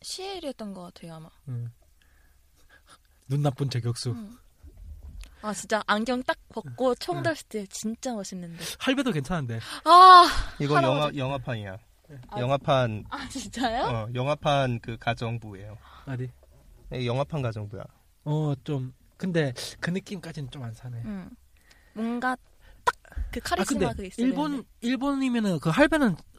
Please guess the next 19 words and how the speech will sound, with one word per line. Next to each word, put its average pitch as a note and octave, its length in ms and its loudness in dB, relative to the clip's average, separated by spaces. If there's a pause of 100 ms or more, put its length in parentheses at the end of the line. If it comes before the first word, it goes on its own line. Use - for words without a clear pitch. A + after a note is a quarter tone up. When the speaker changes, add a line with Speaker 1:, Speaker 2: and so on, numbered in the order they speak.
(120)
Speaker 2:
배우 E3 180 6
잘 C3 160 2
뽑았을 F#3+ 360 -2
것 C3 160 -6
같아. C3+ 120 -4
왠지 C#3+ 240 0
그런 F#3 340 0
느낌의 D#3+ 300 -4
할배가 D3+ 260 -4
많을 A#2 160 -4
것 A#2+ 180 -6
같아, - 100 -8
일본은. A#2 360 -2
Speaker 3:
음, E3 40 -2
맞아요. F3 360 -2
Speaker 1:
음, E3 40 -6
그쵸. - 180 -8
Speaker 3:
잘 D#3 180 -2
어울렸어요. D#3 600 -6